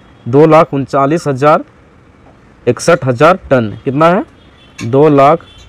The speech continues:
उनचालीस हजार इकसठ टन। ये जो रिपोर्ट है दोस्तों, ये दो हज़ार बाईस तेईस के अनुसार है।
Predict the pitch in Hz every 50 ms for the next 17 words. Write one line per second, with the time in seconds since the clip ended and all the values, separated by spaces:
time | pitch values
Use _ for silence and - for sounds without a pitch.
0 | - - - - 113 123 127 - - 127 123 131 147 160 - - 143 131 120 127
1 | 139 139 147 165 - - - - - - - - - - - - - - - -
2 | - - - - - - - - - - - - - - - - - - - -
3 | - - - - 143 127 - - - 170 180 196 - - _ _ - - _ _
4 | _ _ _ _ _ _ 139 131 120 107 98 98 - - - - - - - -
5 | _ - - - _ - - - - - - - - - - - - 139 135 131
6 | 107 - - - - - - - - - - - - - - - - - - 131
7 | 139 147 151 160 151 151 139 - 151 165 156 170 156 160 147 - - 165 254 _
8 | _ - _ - - - - - - - _ _ _ - - - - _ - -
9 | - - - - - - - - - - - - - - - - - - - -
10 | - - - - - - - - - - 135 151 180 151 147 139 147 147 131 113
11 | 131 135 151 156 - _ 143 143 160 - - 156 139 139 131 123 - 123 113 107
12 | 101 104